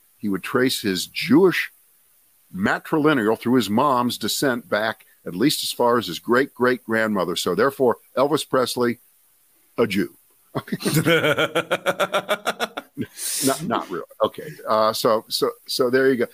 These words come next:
Speaker 1: Br-, I just, Britt, the whole list. The, you ready? Here's other people,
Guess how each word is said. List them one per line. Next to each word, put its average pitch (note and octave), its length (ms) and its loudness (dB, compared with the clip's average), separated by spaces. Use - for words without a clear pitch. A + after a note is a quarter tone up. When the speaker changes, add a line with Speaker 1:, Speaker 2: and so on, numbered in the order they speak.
Speaker 1:
Br-, F3 140 0
I G#3+ 120 4
just, A3 340 -4
Britt, G#3 200 4
the G#3 80 2
whole E3 380 4
list. F#2+ 400 -2
The, E3+ 140 0
you D#3 120 4
ready? F3+ 400 2
Here's F#3 300 2
other D3+ 220 4
people, A2+ 480 0